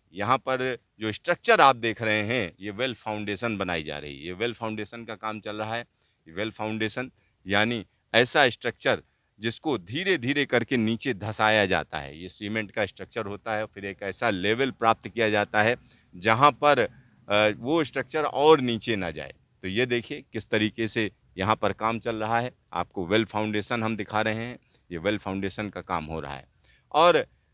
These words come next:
ये काम यहाँ पर रात दिन किया जाता है। जो इलाका है, अगर इलाके की बात करें तो ये शिवालिक रेंज है, ये शिवालिक पहाड़ियों का इलाका है।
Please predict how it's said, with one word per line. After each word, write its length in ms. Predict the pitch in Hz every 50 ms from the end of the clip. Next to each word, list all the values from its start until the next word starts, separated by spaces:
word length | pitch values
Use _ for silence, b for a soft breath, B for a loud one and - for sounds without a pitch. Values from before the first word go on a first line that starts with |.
| _
ये 280 | 123 120 131 180 208 220
काम 380 | 185 - 165 160 180 202 208 180
यहाँ 200 | 151 139 170 180
पर 180 | 190 185 151
रात 280 | 113 117 127 147 156 143
दिन 340 | 107 95 107 156 170 151 117
किया 260 | - - 104 95 85
जाता 320 | 78 80 71 67 _ 76
है। 140 | 73 71 69 _ _ _ _ _ _ _ _ _ _ _ _ _ -
जो 220 | 76 87 90 87
इलाका 400 | 85 85 90 92 98 - 131 127
है, 220 | 117 120 123 120 113
अगर 200 | 98 85 90 87
इलाके 360 | 85 85 87 87 - - 107
की 160 | 101 - 110
बात 280 | 95 104 104 107 104 _
करें 220 | - 110 113 123 117
तो 120 | - 110
ये 140 | 92 92 95
शिवालिक 600 | - - - 107 110 117 123 131 143 147 - 113
रेंज 260 | 104 104 101 92 85
है, 140 | 78 71 - _ _ _ _ _ _ _ _ _
ये 40 | -
शिवालिक 520 | 71 - - 98 98 98 104 107 113 117 - _ _ _ _ _ _ -
पहाड़ियों 440 | 107 95 107 113 120 135 135 131 120
का 160 | 113 117 113
इलाका 420 | 113 113 110 110 104 - 120 110
है। 120 | 107 117